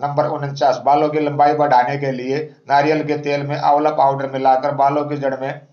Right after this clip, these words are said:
मसाज करने से बालों की लंबाई दोगुनी तेजी से बढ़ती है। नंबर पचास, अनार का जूस हाई ब्लड प्रेशर की समस्या को कम करता है। रोजाना अनार का जूस पीने से दिल स्वस्थ रहता है और खून की कमी भी नहीं होती।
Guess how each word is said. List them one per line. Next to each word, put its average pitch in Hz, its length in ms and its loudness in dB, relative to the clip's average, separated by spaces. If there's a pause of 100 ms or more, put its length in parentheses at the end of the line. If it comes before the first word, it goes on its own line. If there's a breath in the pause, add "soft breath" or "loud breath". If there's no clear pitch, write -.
(160)
मसाज 139 380 0
करने 135 260 -2
से 143 180 -4
बालों 143 300 2
की 143 120 -6
लंबाई 139 340 0
दोगुनी 143 340 -4
तेजी 139 260 -6
से 135 120 -6
बढ़ती 123 380 -4
है। 110 140 -2 (420 soft breath)
नंबर 143 280 0
पचास, 143 480 2 (400)
अनार 151 280 4
का 151 120 4
जूस 147 280 -2
हाई 147 180 2
ब्लड 143 260 -2
प्रेशर 143 340 -2
की 139 120 -8
समस्या 139 420 -2
को 139 160 -2
कम 143 200 0
करता 127 300 2
है। 120 180 2 (420 loud breath)
रोजाना 143 380 2
अनार 147 340 4
का 147 140 2
जूस 143 220 -2
पीने 139 320 -6
से 131 160 -4 (340)
दिल 143 180 -2
स्वस्थ 143 360 0
रहता 131 300 4
है 139 160 2
और 147 200 -2
खून 139 260 -4
की 143 120 -6
कमी 139 280 -4
भी 135 120 -6
नहीं 131 220 -6
होती। 120 280 -2